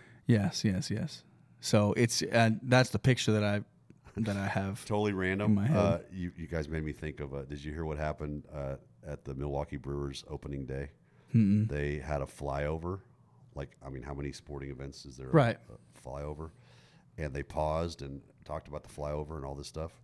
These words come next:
Speaker 2: And they, uh, were inside. The roof was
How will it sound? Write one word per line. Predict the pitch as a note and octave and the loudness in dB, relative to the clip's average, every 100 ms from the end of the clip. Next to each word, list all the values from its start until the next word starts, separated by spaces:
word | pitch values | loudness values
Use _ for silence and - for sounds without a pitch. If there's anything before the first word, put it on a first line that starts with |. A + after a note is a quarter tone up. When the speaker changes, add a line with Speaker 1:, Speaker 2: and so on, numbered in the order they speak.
| - - - - - - | -20 -20 -20 -20 -16 -8
Speaker 2:
And | D2+ C#2+ | -6 -4
they, | D2 D2 D2 | -4 -2 -2
uh, | C#2 C2 - - - - - - - _ - _ - _ - - _ _ _ | -2 -4 -8 -20 -20 -20 -20 -20 -20 _ -20 _ -20 _ -20 -20 _ _ _
were | D2 A#1+ | -12 -8
inside. | D2 C#2 C#2 D2 A#1+ - - - - | -8 -8 -6 -6 -8 -14 -20 -18 -12
The | C2 | -6
roof | C#2+ - | -6 -6
was | B1+ - | -12 -12